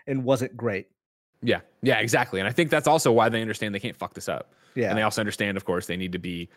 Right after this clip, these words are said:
Speaker 2: established. I think, you know, uh, aga-, again, I'm no Halo historian, but three four three's Halo games haven't been met with the most fanfare. And I think that they need to come out here and establish that this is Halo going forward. We understand what you want from it, and we want it to be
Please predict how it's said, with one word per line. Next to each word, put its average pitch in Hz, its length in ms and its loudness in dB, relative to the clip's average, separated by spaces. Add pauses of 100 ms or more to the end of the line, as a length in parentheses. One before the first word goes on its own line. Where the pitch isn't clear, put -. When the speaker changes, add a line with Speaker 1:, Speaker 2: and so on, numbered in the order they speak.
(460)
Speaker 2:
established. 135 640 4
I 113 60 4
think, 117 200 0
you 113 40 0
know, 92 240 -2 (120)
uh, 101 240 0
aga-, 104 380 0
again, 104 220 2
I'm 98 140 0
no 95 100 2
Halo 95 300 0
historian, 95 560 -2 (320)
but 101 300 -2
three 147 180 6
four 135 180 6
three's 131 320 2
Halo 117 280 2
games 104 180 -2
haven't 101 300 -2
been 92 160 -2
met 98 160 -4
with 92 80 -8
the 90 80 -6
most 90 320 -6
fanfare. 85 520 -4 (280)
And 98 100 -2
I 104 60 0
think 107 240 -4
that 98 160 0
they 98 160 0
need 98 180 0
to 98 80 -4
come 101 160 -2
out 90 100 0
here 95 140 0
and 87 80 -2
establish 87 480 -4
that 85 320 -4
this 110 180 -2
is 104 120 -6
Halo 95 240 0
going 90 180 -4
forward. 87 340 -2
We 92 140 -2
understand 95 380 -4
what 82 120 -8
you 90 60 -2
want 85 260 -6
from 87 180 -6
it, 82 100 -10
and 87 80 -10
we 87 80 -4
want 87 280 -6
it 80 100 -8
to 92 100 -4
be 85 240 -4